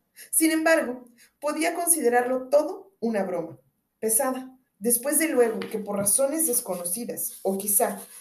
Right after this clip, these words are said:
porque hoy cumplía los treinta años, la habían organizado los compañeros del banco, lo cual no era imposible. ¿Acaso solo necesitaba reírse de esos vigilantes para que ellos se echaran a reír con él? ¿Acaso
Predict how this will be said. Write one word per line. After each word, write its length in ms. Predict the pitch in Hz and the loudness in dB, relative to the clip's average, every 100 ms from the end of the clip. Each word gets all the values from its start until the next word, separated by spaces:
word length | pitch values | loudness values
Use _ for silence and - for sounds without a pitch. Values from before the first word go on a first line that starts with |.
| - - | -16 4
porque 400 | 262 254 240 240 | 4 4 4 6
hoy 200 | 302 370 | 6 2
cumplía 460 | 277 202 220 226 | -2 -6 -2 -2
los 160 | 202 - | -2 -4
treinta 340 | 196 190 185 | -4 -2 -2
años, 440 | 170 214 285 - - - | -2 -4 -4 -6 -8 -2
la 140 | 254 | 2
habían 220 | 285 294 311 | 2 2 2
organizado 540 | 311 262 240 262 240 | 0 0 2 2 2
los 160 | 240 233 | 2 0
compañeros 540 | 202 196 180 180 190 | -4 -4 -4 -4 -4
del 140 | 190 | -2
banco, 320 | 196 233 240 - _ _ _ - | 0 -2 -4 -12 _ _ _ -8
lo 200 | 349 - | -8 2
cual 300 | 254 240 233 | 2 2 0
no 200 | 220 175 | -2 -2
era 260 | 165 170 | -4 -6
imposible. 560 | 180 190 233 381 381 - - _ _ _ _ _ _ _ _ - | -8 -4 -2 -2 -4 -10 -16 _ _ _ _ _ _ _ _ -4
¿Acaso 580 | 285 330 349 285 285 - _ - _ | -2 2 2 0 -6 -16 _ -20 _
solo 320 | - 339 392 | 0 2 0
necesitaba 640 | 359 294 254 220 240 247 | 0 -2 -2 0 0 0
reírse 420 | 277 196 240 294 330 | 0 -2 -2 -2 -2
de 80 | |
esos 220 | 294 294 269 | -2 -4 -6
vigilantes 600 | 240 208 196 233 247 - | -10 -6 -4 -4 -6 -4
para 220 | 208 208 | -6 -6
que 120 | 170 | -10
ellos 240 | 170 240 | -6 -4
se 60 | 226 | -4
echaran 340 | - 214 233 | -4 -6 -2
a 80 | 226 | -2
reír 280 | 220 208 214 | -2 -6 -6
con 140 | 233 | -4
él? 280 | 233 320 - - _ _ - - - | -4 -6 -10 -20 _ _ -18 -14 -6
¿Acaso 380 | - 320 320 | -4 2 2